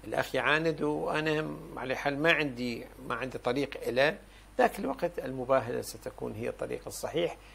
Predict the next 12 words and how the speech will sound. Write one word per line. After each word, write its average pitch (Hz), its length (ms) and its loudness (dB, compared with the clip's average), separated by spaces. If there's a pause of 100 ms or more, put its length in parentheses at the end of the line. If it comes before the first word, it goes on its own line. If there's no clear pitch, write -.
(200)
وإن 185 320 6
كان 123 340 -2
للأسف 123 400 -4
الشديد 135 500 -6
بعضهم 127 480 4 (480)
يستعملون 139 680 0
هذا 120 300 -4
الأسلوب 117 540 -6 (200)
في 117 140 -10
طريقة 113 400 -6
غير 117 260 0 (840)
مناسبة، 151 600 4